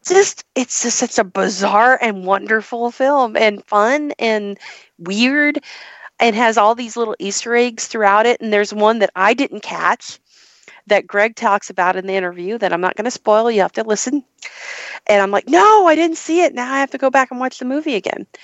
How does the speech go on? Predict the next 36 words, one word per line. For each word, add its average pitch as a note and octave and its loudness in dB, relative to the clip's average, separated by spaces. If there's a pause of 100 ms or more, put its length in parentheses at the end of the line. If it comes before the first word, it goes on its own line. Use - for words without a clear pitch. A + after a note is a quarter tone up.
(580)
But A#3 4
it, - 2 (100)
it C#4+ 2
was, C4 0
it's - 0
great B3+ 0
because A3+ -2
these C4 -4
guys C4 0
made G3 0
their, C4 2
their B3+ 0
dreams C#4 -4
happen. - -4 (640)
And A3+ 2
as A3 0
much C4+ 0
as C4 -6
you B3+ -4
can, A3 -6
you G#3+ -10
wanna, G#3+ 0
if G3 -4
you A3+ -4
wanna A#3 2
mock F#3 -2
them C#4 2 (360)
or F#3+ 0
mock G#3 2
Tommy, A#3+ -2
which A#3 -6
you G3 -8
shouldn't, B3 -2
because G3+ 2
the F3+ -4
guy, A3 -2